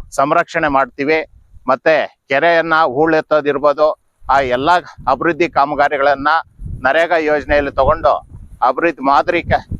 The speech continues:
ಕೆರೆಗಳಾಗಿ ಅಭಿವೃದ್ಧಿಯನ್ನು ಪಡಿಸಿ, ಏನು ಇವತ್ತು ಅಂತರ್ಜಲ ಮಟ್ಟ ಕುಸಿದಿದೆ ಮುಳಬಾಗಿಲು ತಾಲೂಕಲ್ಲಿ, ಅದನ್ನ ನೀರಿನ ಮಟ್ಟ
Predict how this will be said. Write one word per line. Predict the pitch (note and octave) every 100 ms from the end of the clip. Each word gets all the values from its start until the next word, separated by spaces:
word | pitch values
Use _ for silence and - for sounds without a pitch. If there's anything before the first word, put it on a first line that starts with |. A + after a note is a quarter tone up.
| -
ಕೆರೆಗಳಾಗಿ | C#3+ D3 C#3+ D3 C#3 D#3+ G2+ - - - - A#2+
ಅಭಿವೃದ್ಧಿಯನ್ನು | B2 E3 D3 D3 C#3+
ಪಡಿಸಿ, | D#3+ E3 - A#2 - _ _ -
ಏನು | C3 E3+ E3+
ಇವತ್ತು | D#3 D#3+ C#3+
ಅಂತರ್ಜಲ | C3 D#3 D#3 E3 E3+
ಮಟ್ಟ | D#3 D3
ಕುಸಿದಿದೆ | D3+ - - D#3+ E3+ D#3+ G#2 - _ -
ಮುಳಬಾಗಿಲು | B2 C#3+ D#3+ D#3
ತಾಲೂಕಲ್ಲಿ, | C#3 C#3+ D3 C#3 D#3 F3 - - _ -
ಅದನ್ನ | C#3 D#3+ E3 E3
ನೀರಿನ | C#3 E3 F3+
ಮಟ್ಟ | E3 D3+